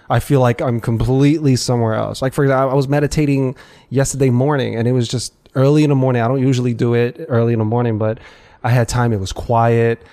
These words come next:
and I just felt peaceful. So I did my stretch, a little bit of yoga, and after I did that, I was like, "You know what? Let me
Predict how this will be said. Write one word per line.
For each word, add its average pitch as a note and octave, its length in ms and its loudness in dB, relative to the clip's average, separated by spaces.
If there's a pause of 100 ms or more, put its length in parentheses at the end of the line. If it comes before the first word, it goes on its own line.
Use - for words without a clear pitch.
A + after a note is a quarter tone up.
(320)
and G#2+ 120 -2
I G#2 80 0
just - 260 -6
felt A#2+ 500 -4
peaceful. B2+ 320 -2
So A2+ 120 -10
I A2+ 80 -6
did A#2 200 -4
my A#2 140 -2
stretch, B2+ 460 -4
a A#2 40 -10
little A#2 160 -4
bit B2 100 -2
of A#2+ 60 -2
yoga, A#2+ 340 -2
and A2+ 100 -4
after B2 260 -6
I B2 80 -4
did B2+ 180 -6
that, C3 200 -2
I - 20 -6
was A#2 140 -10
like, A2 160 -12
"You B2 40 -6
know B2 80 -4
what? B2 80 -6
Let A2+ 80 -6
me A2+ 180 -4